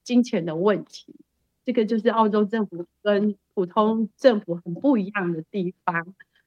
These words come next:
那还有刚才讲到那个working holiday会不会有被骗的这个，这个，这个问题？对，确实曾经有，有一个女孩子哈，就在网上，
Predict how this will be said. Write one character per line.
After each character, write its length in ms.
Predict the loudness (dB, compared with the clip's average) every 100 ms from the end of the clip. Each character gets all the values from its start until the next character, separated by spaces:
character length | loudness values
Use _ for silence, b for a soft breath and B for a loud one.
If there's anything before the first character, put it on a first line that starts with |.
| _
那 200 | 0 2
还 140 | 2 4
有 200 | 4 2
刚 180 | -2
才 140 | -2 -2
讲 220 | -2 -4
到 360 | 2 2 2 0
那 120 | -2
个 140 | 0 0
working 320 | 0 0 -2
holiday 320 | -2 0 0
会 120 | 0
不 180 | 0 0
会 220 | 2 0
有 160 | 0 -4 -4
被 160 | -4
骗 520 | -4 -10 0 2 2
的 140 | -2 -6
这 240 | -10 -8
个， 220 | -8 -8 -14 _ _ _ _ _
这 80 | -4
个， 580 | -2 -2 -4 -10 -16 -20 _ -18 -18 -20 _
这 120 | -4 2
个 100 | 6
问 240 | 8 6
题？ 160 | 4 -6
对， 260 | 0 0 0 _ -20 -20 _ _ _ _ _ _ -18
确 240 | -4 -4
实 160 | -2 -2
曾 160 | -2
经 80 | -4 _ _
有， 220 | 0 0 _ _ _ _ 0
有 140 | 2
一 80 | 4
个 120 | 4
女 160 | 4 2 -2
孩 180 | -2 -2
子 80 | -2 -8
哈， 420 | -4 0 -2 -4 _ _ _
就 120 | 2
在 180 | 6 6
网 300 | 4 0 -4
上， 480 | -4 -2 -2 -4